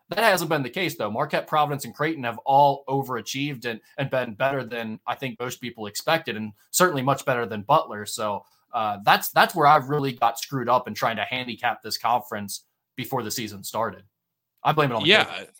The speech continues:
Speaker 1: coaches.
Speaker 2: <laughs> Blame it on the coaches. There you go. Yeah, I,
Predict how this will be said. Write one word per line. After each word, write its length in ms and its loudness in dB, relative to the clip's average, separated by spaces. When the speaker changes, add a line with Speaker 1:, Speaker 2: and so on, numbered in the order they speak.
Speaker 1:
coaches. 1080 -4
Speaker 2:
<laughs> 1160 -14
Blame 260 2
it 180 -6
on 100 -2
the 100 -6
coaches. 380 -2
There 120 0
you 60 0
go. 160 -4
Yeah, 200 4
I, 240 6